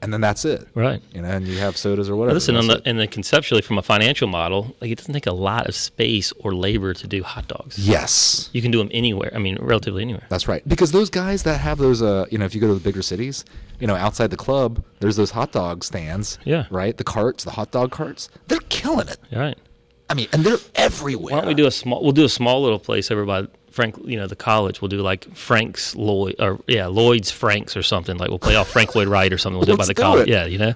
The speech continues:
Speaker 1: I'm totally
Speaker 2: Just a
Speaker 1: down.
Speaker 2: tiny little walk up.
Speaker 1: Yeah.
Speaker 2: You get the best hot dog, coldest draft beer, just do two, two taps
Speaker 1: There you
Speaker 2: or
Speaker 1: go.
Speaker 2: something. I mean, we're, we're in.
Speaker 1: Okay, Lloyd Franks.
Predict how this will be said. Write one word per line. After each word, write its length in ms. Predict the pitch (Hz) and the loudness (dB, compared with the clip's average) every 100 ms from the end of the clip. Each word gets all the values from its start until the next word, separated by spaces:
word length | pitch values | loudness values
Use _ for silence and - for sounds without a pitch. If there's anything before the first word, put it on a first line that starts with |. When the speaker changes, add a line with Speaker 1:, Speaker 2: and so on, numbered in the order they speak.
| - - | -2 0
Speaker 1:
I'm 240 | - 214 | 2 4
totally 240 | 185 196 196 | 4 6 8
Speaker 2:
Just 140 | 196 | 6
a 40 | |
Speaker 1:
down. 200 | - 196 - | 6 4 4
Speaker 2:
tiny 320 | 127 131 131 | 4 6 6
little 200 | 117 101 | 4 4
walk 280 | 113 120 - | 4 4 6
up. 320 | 110 107 - - | 4 4 -2 -6
Speaker 1:
Yeah. 160 | - 202 | 0 2
Speaker 2:
You 80 | 117 | 4
get 120 | 120 | 2
the 100 | 98 | -2
best 300 | 92 107 - | 2 2 4
hot 260 | 110 101 104 | 2 2 2
dog, 320 | 95 95 92 | 2 2 0
coldest 420 | 110 104 104 95 | 0 2 0 0
draft 320 | - 95 92 | 2 2 2
beer, 240 | - 90 90 | -2 -4 -4
just 200 | 92 - | -6 -8
do 100 | 98 | -8
two, 240 | - 110 | -4 -4
two 240 | - 120 110 | -2 -4 -4
taps 260 | - 87 | -2 0
Speaker 1:
There 80 | 87 | 0
you 160 | 95 101 | 0 0
Speaker 2:
or 60 | |
Speaker 1:
go. 140 | 143 104 | 0 -2
Speaker 2:
something. 220 | 78 101 | -4 -4
I 20 | |
mean, 180 | 101 110 | -4 -2
we're, 140 | 110 110 | -2 0
we're 200 | 120 139 | -2 -2
in. 180 | 135 - - - | -4 -8 -12 -10
Speaker 1:
Okay, 260 | - 147 | -6 -4
Lloyd 340 | 110 90 101 104 | -4 0 0 0
Franks. 520 | 143 151 - - | -4 -4 -4 -6